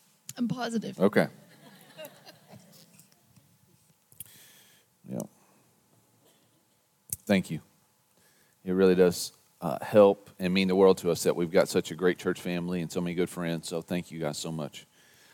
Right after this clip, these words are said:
Speaker 2: Uh, today, we are finishing up, and I'm sad about it in a way. This is the last sermon in the Gospel of Mark series, uh, that we will do. And it's been a journey, almost two years. So if you have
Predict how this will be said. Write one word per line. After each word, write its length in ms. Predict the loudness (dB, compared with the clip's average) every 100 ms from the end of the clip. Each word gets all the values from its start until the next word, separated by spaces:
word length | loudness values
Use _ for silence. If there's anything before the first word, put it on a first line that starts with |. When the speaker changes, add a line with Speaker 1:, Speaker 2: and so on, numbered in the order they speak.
| -2
Speaker 2:
Uh, 160 | 4 4
today, 400 | 10 12 12 10
we 260 | 6 6 10
are 220 | 10 10
finishing 440 | 8 4 4 4
up, 240 | 6 6 6
and 80 |
I'm 120 | 2 4
sad 320 | 6 8 6
about 300 | 6 4 4
it 120 | 0
in 140 | -4
a 40 | -2
way. 280 | 2 2 4
This 280 | 4 6
is 220 | 6 4 4
the 140 | 6
last 420 | 6 8 6 4
sermon 460 | 0 0 0 -2 -6 _ _ _ _ -6
in 200 | -2 2
the 100 | 4
Gospel 500 | 8 8 8 2 0
of 120 | 0
Mark 360 | 0 2 2 -2
series, 680 | 0 2 4 2 0 -4 -12 -12
uh, 180 | -10 -6
that 180 | -6
we 160 | -4 -4
will 100 | -2
do. 380 | 2 2 0 -6 -18 _ -6
And 120 | -2
it's 140 | -2 0
been 180 | 0 0
a 40 |
journey, 480 | 0 2 2 2 0
almost 380 | 0 0 0 0
two 160 | 2
years. 500 | 4 6 6 4 -2 -6
So 380 | 4 8 8 6
if 200 | 2 2
you 180 | 2 4
have 440 | 6 8 6